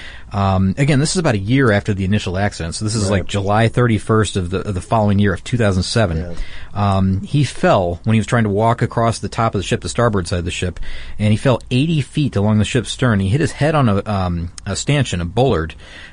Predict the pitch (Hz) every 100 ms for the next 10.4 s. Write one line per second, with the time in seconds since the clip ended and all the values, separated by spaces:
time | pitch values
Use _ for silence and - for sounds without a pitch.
0 | - 107 104 113 104 110 104 120 113 104
1 | - 123 78 - - - 92 90 80 107
2 | 107 110 110 110 - 123 123 110 - -
3 | 107 113 95 - - - 101 131 147 127
4 | 113 92 127 104 101 92 95 101 - -
5 | 120 139 135 156 135 123 143 175 160 151
6 | 127 131 113 98 117 151 117 104 101 107
7 | 104 92 - 110 - 113 139 71 64 95
8 | 92 87 104 98 95 113 101 107 92 90
9 | 87 92 87 85 82 85 - - 98 95
10 | 131 87 76